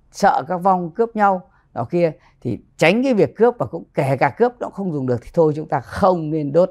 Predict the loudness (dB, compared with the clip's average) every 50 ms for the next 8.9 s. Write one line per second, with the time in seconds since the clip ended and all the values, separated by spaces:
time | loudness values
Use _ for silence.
0 | -2 _ -8 -6 -6 -4 -4 -2 -2 0 0 -2 -4 -6 _ _ _ _ _ _
1 | -2 0 0 0 -2 -4 -4 -4 -4 -4 -4 -4 -6 -2 2 4 4 4 4 2
2 | 0 -6 _ _ _ _ _ _ _ _ _ -4 -2 -2 0 0 0 0 2 2
3 | 2 2 0 0 0 0 0 2 2 2 2 2 2 2 0 -2 0 4 4 4
4 | 4 4 0 -6 _ _ _ _ _ _ _ _ _ 0 4 4 4 4 2 -2
5 | -2 0 0 2 4 4 4 4 2 2 2 2 2 0 0 -2 -8 _ _ _
6 | _ _ -4 0 0 0 0 0 -2 0 2 4 4 4 4 2 2 2 4 4
7 | 4 2 2 0 -2 -4 -4 -6 -6 -6 -6 -8 _ _ _ -14 -4 -2 -2 0
8 | -2 -2 -6 -4 -4 -2 -2 -2 -2 -4 -4 -4 -4 -2 0 2 2 0